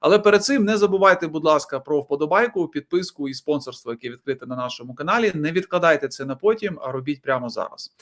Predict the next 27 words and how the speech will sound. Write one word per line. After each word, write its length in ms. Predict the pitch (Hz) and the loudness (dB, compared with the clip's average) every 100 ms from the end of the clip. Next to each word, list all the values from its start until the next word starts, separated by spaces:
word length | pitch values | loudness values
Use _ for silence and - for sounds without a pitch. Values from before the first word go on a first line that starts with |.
| - - - - - | -20 -20 -20 -6 10
Отже, 500 | 247 196 151 120 101 | 10 10 6 4 0
двадцятого 680 | 120 135 185 254 240 196 180 | -8 -2 0 2 2 2 0
травня, 560 | 247 285 269 233 190 | 2 4 4 2 0
шість 300 | 156 - 208 | -2 -4 -4
років 340 | 190 185 175 143 | -2 -4 -4 -6
тому, 540 | 180 196 254 254 226 | -6 -4 -2 -4 -6
Зеленський 540 | 156 147 180 185 - 156 | -8 -4 -2 -2 -6 -10
прийшов 360 | 156 - 160 | -10 -6 -2
до 100 | 151 | 0
Верховної 480 | 147 143 151 143 143 | -2 -2 -2 -2 -2
Ради, 500 | 190 247 208 175 139 | 0 0 0 0 -2
виступив 560 | 131 185 202 156 139 135 | -4 -6 -6 -8 -8 -8
з 60 | |
дуже 240 | 147 170 151 | -10 -6 0
гарною 400 | 156 143 135 127 | 2 2 0 -8
політтехнологічною 1040 | 139 135 131 135 139 139 143 139 123 120 | -6 -8 -8 -10 -8 -6 -8 -10 -14 -12
промовою, 880 | 139 196 240 240 190 170 151 135 120 | -8 -4 -2 2 2 2 -2 -4 -6
розказав 520 | 139 - 151 156 143 | -10 -8 -2 -2 -2
про 320 | 139 135 131 - | -4 -4 -4 -2
та, 300 | 147 - 139 | -2 -2 -8
про 160 | - | -10
те, 180 | 143 151 | -4 -4
що 180 | - 127 | -6 -10
всі 220 | - 175 | -6 -4
ми 120 | 147 | -4
тепер 340 | 131 127 127 123 | -6 -6 -6 -6
президенти, 720 | 147 151 185 247 233 196 - | -8 -6 -4 -2 -4 -8 -12